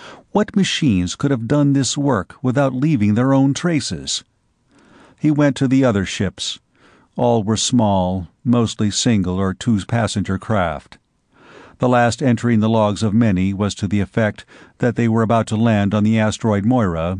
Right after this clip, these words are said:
to rescue a girl held captive there. None had crashed. All ships were in perfect order, but all were deserted.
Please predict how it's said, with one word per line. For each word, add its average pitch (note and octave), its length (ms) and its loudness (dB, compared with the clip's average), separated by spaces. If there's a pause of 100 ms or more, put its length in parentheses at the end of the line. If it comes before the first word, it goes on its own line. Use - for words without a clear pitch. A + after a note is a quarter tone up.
to C3+ 100 -4
rescue A#2 500 0
a A2 60 0
girl F#2+ 480 -2
held A2+ 340 -4
captive F2 520 -6
there. C2+ 420 -6 (920)
None F#2+ 380 2
had G2 200 -2
crashed. E2 600 -4 (680)
All A2 260 2
ships - 440 -6
were A2 120 0
in G#2+ 100 0
perfect G#2+ 420 -4
order, E2+ 420 -4 (640)
but D#3+ 140 0
all D#3 280 2
were D3 140 2
deserted. B2+ 560 -2